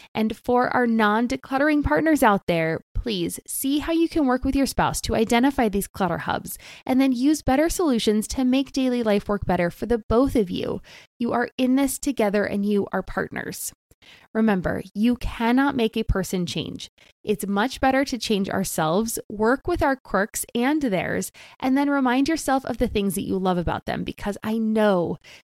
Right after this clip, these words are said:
that there are many things and many reasons why you love your partner. You were drawn to them in the first place.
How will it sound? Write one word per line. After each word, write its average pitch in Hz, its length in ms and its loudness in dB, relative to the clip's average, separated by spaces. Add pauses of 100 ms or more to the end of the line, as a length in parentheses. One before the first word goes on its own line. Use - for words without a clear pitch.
that 202 120 -4
there 196 240 -2
are 220 140 -2
many 220 460 2
things - 520 -8
and 208 240 -2
many 247 300 2
reasons 180 480 -2
why 180 300 0
you 185 200 -2
love 170 220 -4
your 180 80 -4
partner. 294 480 -2 (380)
You 214 120 -4
were 190 120 0
drawn 196 240 0
to 233 100 -2
them 226 260 0
in 226 140 -2
the 220 80 -2
first 220 300 -2
place. 233 360 -2